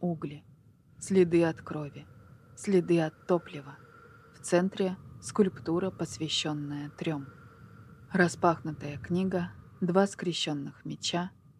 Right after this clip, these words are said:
корона из двух обручей. В единстве — ключ к бессмертию. Дерьмо собачье. Рухнувшее здание похоронило под собой несколько улиц. Нам приходится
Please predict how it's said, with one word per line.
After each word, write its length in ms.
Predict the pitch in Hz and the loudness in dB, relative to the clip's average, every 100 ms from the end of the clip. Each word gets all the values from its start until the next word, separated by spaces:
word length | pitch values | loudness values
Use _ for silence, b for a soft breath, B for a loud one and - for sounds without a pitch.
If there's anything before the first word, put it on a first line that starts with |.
| - | 0
корона 480 | 185 190 196 190 | 4 4 4 0
из 100 | 185 | -2
двух 320 | 170 180 180 185 | 0 0 0 -2
обручей. 580 | 175 170 - 180 165 - - - - - - - - | 0 -2 -2 -2 -2 -8 -20 -20 -20 -20 -20 -6 0
В 80 | |
единстве — 920 | 160 165 151 156 175 190 - 202 202 202 - - | 2 0 -2 -2 -2 -2 -2 0 0 -2 -12 -6
ключ 380 | 175 151 - - | -4 -2 -6 -6
к 80 | - | -4
бессмертию. 840 | 165 151 - 160 147 - - - - - - - - - | -4 -6 -4 -4 -4 -6 -14 -14 -14 -18 -18 -18 -14 -2
Дерьмо 460 | 180 180 170 147 | 0 2 0 -4
собачье. 640 | 143 - 147 143 - - 151 - - - - - - - - _ - - - - | -8 -10 -10 -10 -10 -10 -12 -20 -20 -20 -20 -20 -20 -20 -20 _ -20 -20 -20 -4
Рухнувшее 760 | 196 220 - 220 196 - 202 185 | 4 4 6 2 2 4 6 6
здание 560 | 165 180 196 208 202 196 | 4 2 4 4 2 0
похоронило 640 | - - 185 185 202 208 | -2 0 2 4 4 2
под 240 | 202 175 | 0 -6
собой 380 | - 165 151 185 | -2 -4 -2 -2
несколько 580 | 175 147 - 151 - 160 - | -2 -4 -8 -12 -8 -10 -8
улиц. 480 | 156 135 - - - - - - - - | -10 -10 -16 -20 -20 -20 -20 -20 -20 0
Нам 180 | 202 202 | 4 4
приходится 840 | 208 190 190 185 180 - 180 175 | 4 2 4 2 0 -2 -2 -2